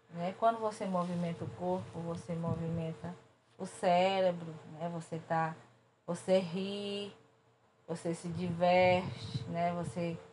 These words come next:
num ambiente que você tá se divertindo, você esquece seu estresse, né? A sua, seus problemas, né? Você tá lá pra, pra ficar bem.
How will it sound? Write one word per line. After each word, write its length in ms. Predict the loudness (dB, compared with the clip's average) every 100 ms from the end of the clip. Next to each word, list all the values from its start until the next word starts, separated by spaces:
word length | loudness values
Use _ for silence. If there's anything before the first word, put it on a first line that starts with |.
| -20 _ _ _ _ _ _ _ _ -10
num 240 | -4 2
ambiente 560 | 2 2 -2 -2 -4 -8
que 100 | -6
você 320 | -6 -2 -2
tá 200 | 2 2
se 120 | 0 -8
divertindo, 840 | -6 -2 -2 -2 -8 -8 -6 -6 -4
você 560 | -6 -6 -6 -6 -8
esquece 540 | -12 -10 0 2 0 -4 -10
seu 320 | -6 -4 -6 -10 -18
estresse, 880 | -20 -4 0 4 4 4 0 -8 -12 -16 -12 -12 -8
né? 180 | -2
A 40 | -2
sua, 340 | -2 -6 -8 -10 -20 _ -6
seus 180 | -6 -2
problemas, 1000 | 2 2 4 2 2 2 0 -2 -6 -12 -10
né? 180 | -6 -6 -6
Você 300 | -8 -8 -4
tá 240 | 2 4
lá 360 | 6 6 4 0
pra, 420 | -2 0 0 -2 -6 -14 _ _ _ _ _ _ _ _ _ _ _
pra 100 | -8
ficar 380 | -8 4 8 8
bem. 420 | 8 6 4 -2